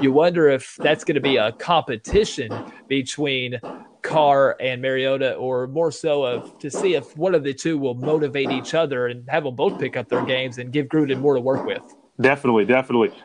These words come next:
Speaker 2: What did you think about Tom Brady? First new co-, news comes out via Instagram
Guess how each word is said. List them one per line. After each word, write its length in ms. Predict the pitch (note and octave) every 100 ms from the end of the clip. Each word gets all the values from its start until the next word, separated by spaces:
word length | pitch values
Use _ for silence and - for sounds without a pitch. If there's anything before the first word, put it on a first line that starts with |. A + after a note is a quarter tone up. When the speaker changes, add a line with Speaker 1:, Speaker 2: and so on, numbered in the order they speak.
| -
Speaker 2:
What 160 | F#3+
did 140 | E4+ E4
you 80 |
think 240 | - G3 F3
about 300 | C3+ D#3 -
Tom 300 | E3 E3+ D#3
Brady? 380 | B2+ D3+ D3 D3
First 340 | - D#3+ -
new 160 | C#3+ D#3
co-, 160 | D3+ -
news 180 | C#3 D#3
comes 220 | D3+ B2+
out 300 | C3 C3+ C3 _ _
via 240 | A#2 C#3+ D3
Instagram 720 | C#3+ C#3+ C#3+ A2+ C3+ C3+